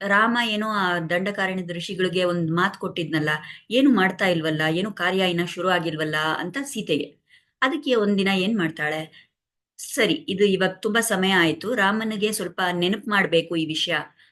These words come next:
ಅಂತ ಹೇಳಿ ಸೀತೆ ಹೇಳ್ತಾಳೆ, "ತ್ರೀಣಿ ಏವ ವ್ಯಸನಾನಿ ಅತ್ರ ಕಾಮಜಾನಿ ಭವಂತಿ ಉತ್, ಮಿಥ್ಯಾ ವಾಕ್ಯಂ ತು ಪರಮಂ, ತಸ್ಮಾತ್ ಗುರುತರ ಉಭೌ, ಪರದಾರ ಅಭಿಗಮನಂ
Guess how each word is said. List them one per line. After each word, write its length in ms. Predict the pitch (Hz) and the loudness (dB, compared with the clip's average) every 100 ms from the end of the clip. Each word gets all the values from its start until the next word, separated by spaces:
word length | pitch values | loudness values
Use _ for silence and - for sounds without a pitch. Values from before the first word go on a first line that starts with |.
| - | -6
ಅಂತ 160 | 185 220 | -4 0
ಹೇಳಿ 460 | 226 202 165 262 - _ _ | 2 4 2 -2 -10 _ _
ಸೀತೆ 320 | - 269 240 | -2 0 2
ಹೇಳ್ತಾಳೆ, 440 | 240 214 190 151 143 - _ _ _ _ _ - | 4 2 2 -2 -4 -10 _ _ _ _ _ -6
"ತ್ರೀಣಿ 400 | 247 262 277 277 | 0 4 4 2
ಏವ 320 | - 208 214 220 | 4 4 6 2
ವ್ಯಸನಾನಿ 640 | 180 190 208 208 202 202 208 - | 0 -2 0 2 2 0 -2 -6
ಅತ್ರ 300 | - - 185 - _ - | -10 -10 -8 -8 _ 0
ಕಾಮಜಾನಿ 840 | 196 208 226 214 214 208 208 226 | 4 4 4 2 2 4 2 0
ಭವಂತಿ 500 | 185 170 196 202 185 | -2 -2 -2 0 0
ಉತ್, 280 | 165 - - _ _ _ _ _ _ _ 220 | 0 -2 -16 _ _ _ _ _ _ _ -4
ಮಿಥ್ಯಾ 540 | 226 - 262 262 269 | -4 -4 0 4 4
ವಾಕ್ಯಂ 640 | 208 202 202 - 226 233 | 4 0 0 -6 -4 -4
ತು 200 | 226 226 | -4 -4
ಪರಮಂ, 540 | 202 165 156 151 247 - _ - | 0 2 2 0 -2 -8 _ -4
ತಸ್ಮಾತ್ 580 | 233 - 240 247 196 | -4 -2 0 0 -2
ಗುರುತರ 480 | 170 214 226 220 208 208 208 - | -2 2 2 4 6 6 4 0
ಉಭೌ, 360 | 156 156 147 - _ _ _ _ | -4 -6 -6 -12 _ _ _ _
ಪರದಾರ 520 | 233 247 254 240 233 247 - | 2 4 6 6 6 6 4
ಅಭಿಗಮನಂ 920 | 190 220 208 196 190 185 185 185 - | 0 0 0 2 2 2 0 -6 -10